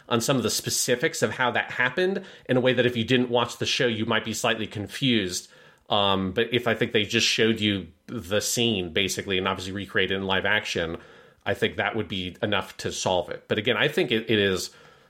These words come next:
I suspect that it is more than follow-, followable enough that those little references are not, as long as you sort of, like, don't let yourself get confused and, like, get caught up on weird proper nouns too much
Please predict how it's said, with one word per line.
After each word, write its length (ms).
I 80
suspect 480
that 140
it 100
is 160
more 200
than 200
follow-, 640
followable 1300
enough 480
that 180
those 180
little 220
references 540
are 80
not, 260
as 180
long 180
as 100
you 80
sort 220
of, 100
like, 220
don't 240
let 180
yourself 480
get 300
confused 600
and, 220
like, 320
get 200
caught 260
up 220
on 200
weird 200
proper 300
nouns 340
too 160
much 320